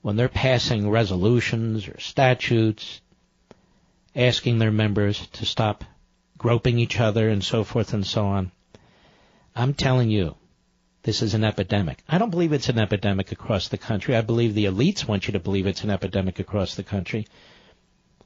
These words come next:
I think most people in the workplace know what the line is. They can kibitz and joke around a little bit and know not to step over it. I think these members of Congress are power hungry. And by the way, not all of them.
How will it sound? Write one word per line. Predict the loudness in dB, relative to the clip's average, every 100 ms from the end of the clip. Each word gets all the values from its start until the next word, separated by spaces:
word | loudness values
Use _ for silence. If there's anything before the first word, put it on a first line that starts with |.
| 0
I | 2
think | 4
most | 4 2 2
people | 0 0 2 2
in |
the | 2
workplace | 2 0 0 -2 0
know | 0 2 2 0 -4 _ _ _ _ _ _ _ _ _ _ _ -4
what | -2
the | 2
line | 2 2 2 2
is. | 2 2 0 -4 _
They | -4
can | -4
kibitz | -2 -2 0 -2 -4
and | -6
joke | 0 0 2
around | 0 2
a |
little | 0 0
bit | 0 -2 -2 -20 -20 -20 -6
and | -2
know | 2 2
not | 0 -2
to | -6
step | -2 -2 2
over | 0 0 -2
it. | -8 -2
I | 0
think | 0 0 -2 0
these | -2 0
members | 0 0 -2
of | -4
Congress | -2 0 0 -2
are | -6
power | -2 0 0
hungry. | 0 0 0 0
And | 2
by | 6
the | 6
way, | 4
not | 4 2 4
all | 4 4
of |
them. | -2